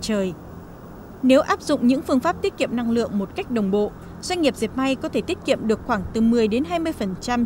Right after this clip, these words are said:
chi phí năng lượng cho sản xuất. Tuy nhiên, giải pháp này đòi hỏi chi phí đầu tư lớn và lâu thu hồi vốn. Doanh nghiệp sản xuất hàng thể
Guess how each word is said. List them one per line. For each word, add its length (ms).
chi 140
phí 160
năng 180
lượng 200
cho 120
sản 160
xuất. 240
Tuy 100
nhiên, 260
giải 160
pháp 180
này 200
đòi 120
hỏi 200
chi 180
phí 160
đầu 160
tư 140
lớn 300
và 120
lâu 260
thu 160
hồi 260
vốn. 220
Doanh 260
nghiệp 140
sản 200
xuất 200
hàng 280
thể 100